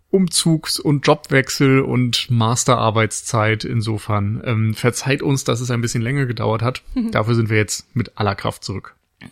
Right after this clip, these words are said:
Speaker 2: Genau, und melden uns mit dieser schönen Aktion. Ähm, wir waren ja die letzten drei Jahre eben auch schon dabei, hatten Bone Tomahawk und das Jahr darauf folgend, ähm, die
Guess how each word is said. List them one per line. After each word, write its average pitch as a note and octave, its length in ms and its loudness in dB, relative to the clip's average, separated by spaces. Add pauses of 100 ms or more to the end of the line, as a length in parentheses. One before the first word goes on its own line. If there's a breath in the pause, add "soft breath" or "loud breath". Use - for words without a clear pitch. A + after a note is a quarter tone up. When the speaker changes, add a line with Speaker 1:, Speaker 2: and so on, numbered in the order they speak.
(140)
Speaker 2:
Genau, G3+ 300 -4
und D4 260 -2
melden A#3 280 -2
uns A3 220 -8
mit A3 260 -4 (120)
dieser G3+ 420 -6
schönen A#3 340 -4
Aktion. C4 720 -6
Ähm, G#3 460 -4 (280)
wir A3 160 -10
waren G#3 380 -8
ja A3+ 160 -2
die G#3+ 80 -6
letzten A#3 300 -6
drei A#3 160 -2
Jahre A3+ 220 -6
eben A3 160 -10
auch A#3+ 140 -14
schon A#3+ 220 -10
dabei, A3 420 -8 (320)
hatten A3 380 -10 (160)
Bone A3 200 -6
Tomahawk G#3 640 -8
und G#3 220 -10
das G#3+ 160 -12
Jahr G3+ 380 -10
darauf G#3 300 -12
folgend, G3+ 760 -10 (100)
ähm, G3+ 380 -8
die G3+ 420 -14